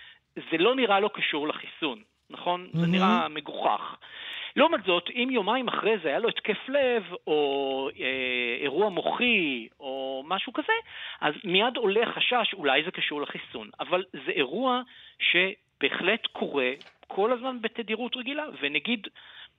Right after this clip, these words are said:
Speaker 1: על דברים עוד יותר קשורים. בוא ניקח, למשל, אני ראיתי שיש שאלות בהמשך, על נושא הפציאליס, שיתוק שרירי הפנים.
Speaker 2: נכון, זה אכן,
Speaker 1: נכון,
Speaker 2: אה,
Speaker 1: יש שאלות כאלה.
Speaker 2: נכון. האם החיסון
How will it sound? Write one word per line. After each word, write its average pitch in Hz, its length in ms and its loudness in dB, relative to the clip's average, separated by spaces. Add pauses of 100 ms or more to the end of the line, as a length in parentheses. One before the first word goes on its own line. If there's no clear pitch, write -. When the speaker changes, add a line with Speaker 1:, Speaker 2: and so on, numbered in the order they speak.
(120)
Speaker 1:
על 151 120 2
דברים 202 340 2 (120)
עוד 233 160 2
יותר 220 280 0
קשורים. 110 580 -2
בוא 185 120 2
ניקח, 240 340 0 (100)
למשל, 143 320 0
אני 208 360 0
ראיתי 151 260 -4
שיש 147 240 -2
שאלות 151 300 0
בהמשך, 160 440 -2 (320)
על 143 120 -2
נושא 147 220 4
הפציאליס, 131 720 0 (220)
שיתוק - 400 0
שרירי 143 320 2
הפנים. 120 380 -4
Speaker 2:
נכון, 170 380 -4 (100)
זה 165 140 0
אכן, 175 240 2
Speaker 1:
נכון, 175 240 2
Speaker 2:
אה, 170 40 2
Speaker 1:
יש 156 100 2
שאלות 131 260 2
כאלה. - 140 2
Speaker 2:
נכון. 165 300 6
האם 208 180 6
החיסון 254 360 4